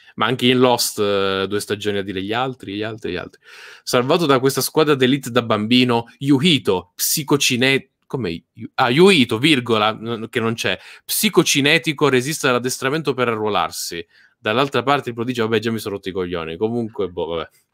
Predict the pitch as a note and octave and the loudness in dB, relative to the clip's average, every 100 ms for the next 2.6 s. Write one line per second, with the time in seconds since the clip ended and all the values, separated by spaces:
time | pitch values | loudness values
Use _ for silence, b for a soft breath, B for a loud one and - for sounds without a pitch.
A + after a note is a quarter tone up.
0 | _ _ b b b b b - B2 F3 | _ _ b b b b b -4 2 4
1 | D3 A2+ A2+ C3+ E3 F#3 C3 B2 A2+ C#3 | 4 2 0 2 2 2 0 0 0 -2
2 | - A#2+ A2 G#2+ G#2 G2 | 0 0 2 4 2 -2